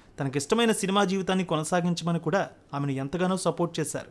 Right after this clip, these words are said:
ఆ ఒక్క కారణంతోనే మీనా అతని పూర్తి స్థాయిలో అర్థం చేసుకుని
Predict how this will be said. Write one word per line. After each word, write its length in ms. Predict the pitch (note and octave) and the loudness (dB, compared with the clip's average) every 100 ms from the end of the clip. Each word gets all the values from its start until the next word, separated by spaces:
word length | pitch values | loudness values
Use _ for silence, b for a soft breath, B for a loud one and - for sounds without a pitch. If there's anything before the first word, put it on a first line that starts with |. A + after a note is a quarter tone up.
| - b b b D3 | -18 b b b 0
ఆ 40 | |
ఒక్క 240 | C#3 C#3 | 0 4
కారణంతోనే 640 | B3 A#3 G#3 G#3 G3 F3+ G3 | 6 8 8 6 2 0 0
మీనా 280 | F3 D#3+ F#3 | 0 0 -2
అతని 360 | A3 D#3 F3 | -2 -2 -2
పూర్తి 360 | E3+ G#3 G3+ G#3+ | 0 -4 -2 -4
స్థాయిలో 340 | - G3 F#3+ | 0 2 4
అర్థం 280 | D3+ D3+ F3 E3 | 2 2 0 0
చేసుకుని 440 | D#3+ G#3+ G#3 C3+ | -4 -2 -4 -4